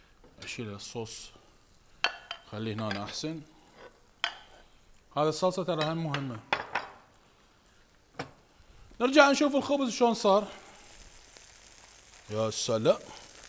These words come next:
هذا الخبز بالجبن مهم جدًا لازم نغلفوه بالجبن بهالطريقة هذه. بعد ما يكون عندك بهالطريقة هذه أجي أبلش آخذه.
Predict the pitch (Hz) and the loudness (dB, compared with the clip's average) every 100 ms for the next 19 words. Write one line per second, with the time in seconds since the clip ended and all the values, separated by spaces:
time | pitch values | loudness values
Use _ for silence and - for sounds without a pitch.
0 | - - - - - - - 165 180 254 | -16 -16 -18 -18 -20 -20 2 4 6 4
1 | 269 220 208 185 214 151 117 - - 170 | 2 2 2 4 4 2 -2 -12 -4 0
2 | 214 220 254 247 233 208 220 214 208 196 | 2 2 2 4 4 4 4 2 -2 -2
3 | 190 196 180 202 190 190 196 175 180 190 | -2 -2 0 -2 -2 -4 -2 -2 -2 -2
4 | 208 208 165 107 90 - - - - - | -2 -2 -4 -4 -12 -18 -20 -20 -20 -20
5 | - - - - - - - - - - | -20 -20 -20 -20 -20 -20 -20 -20 -20 -20
6 | - - - - - - - - - - | -20 -20 -20 -20 -20 -20 -20 -20 -20 -20
7 | - - - - - 247 269 277 269 262 | -20 -20 -20 -10 10 12 12 8 4 4
8 | 247 240 240 240 240 240 233 233 196 180 | 6 4 4 0 2 2 4 4 4 4
9 | 220 254 - - - - - - - - | 0 -4 -16 -20 -20 -20 -20 -20 -20 -20
10 | - - - - - - - - - - | -20 -20 -20 -20 -20 -20 -20 -20 -20 -20
11 | - - - - 185 190 196 202 208 185 | -20 -20 -10 2 6 8 8 8 6 4
12 | - 208 202 208 240 | 6 6 8 4 2